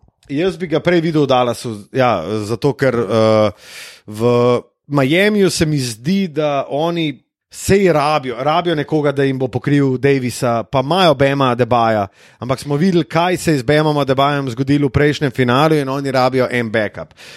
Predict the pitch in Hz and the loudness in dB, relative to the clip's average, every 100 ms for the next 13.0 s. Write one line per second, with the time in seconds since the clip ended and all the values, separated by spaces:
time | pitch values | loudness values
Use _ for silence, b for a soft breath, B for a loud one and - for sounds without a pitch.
0 | B 151 151 175 196 170 143 113 113 90 | B -2 0 0 2 2 0 0 0 -2
1 | 76 b b - 131 117 _ _ _ 208 | -6 b b -10 -8 -10 _ _ _ -2
2 | 196 151 - 151 165 156 - 151 165 - | 0 -2 0 2 2 0 -2 -2 -2 -4
3 | 165 127 139 120 147 156 147 135 110 B | -4 0 0 0 0 2 2 0 -4 B
4 | B B 120 123 120 127 139 139 - _ | B B -4 -2 2 2 4 0 -4 _
5 | _ _ _ _ 160 170 165 156 _ _ | _ _ _ _ 0 2 0 -2 _ _
6 | 143 123 135 165 170 135 120 151 143 135 | -2 0 2 2 2 2 0 0 0 -2
7 | 123 117 104 92 110 147 - 240 - b | -2 -4 0 2 2 0 -2 -4 -6 b
8 | b b b 131 165 156 151 147 135 131 | b b b 2 4 4 2 2 2 0
9 | 120 - - - 147 - 135 139 139 135 | -4 -18 -10 -6 -6 -8 -2 2 2 0
10 | - - 127 117 113 113 113 92 _ _ | -4 -2 -2 0 -2 0 0 -2 _ _
11 | 123 135 127 123 117 123 123 120 107 _ | -4 0 2 2 2 0 0 -4 -6 _
12 | _ - - - 127 117 - 120 - - | _ -12 -2 0 2 0 0 0 0 -12